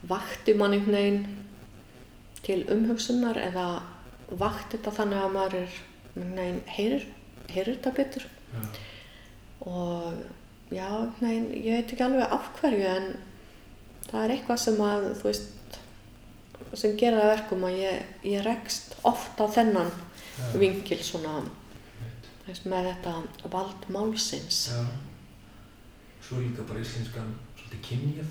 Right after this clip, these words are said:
Speaker 2: tungumál.
Speaker 1: Mjög svo.
Speaker 2: Já.
Speaker 1: Og ég, já,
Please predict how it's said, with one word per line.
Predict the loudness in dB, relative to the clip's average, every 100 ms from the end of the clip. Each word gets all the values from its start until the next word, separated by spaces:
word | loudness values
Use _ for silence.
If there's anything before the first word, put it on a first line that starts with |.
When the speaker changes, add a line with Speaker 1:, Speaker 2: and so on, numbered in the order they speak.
| -8
Speaker 2:
tungumál. | -8 -8 -6 -8 -10 -14 -16 -18 -20 -14
Speaker 1:
Mjög | -8 -6 -4
svo. | 0 2 2 -4
Speaker 2:
Já. | -10 -8 -8 -8 -12
Speaker 1:
Og | -8 0
ég, | 4 6 4 2
já, | 0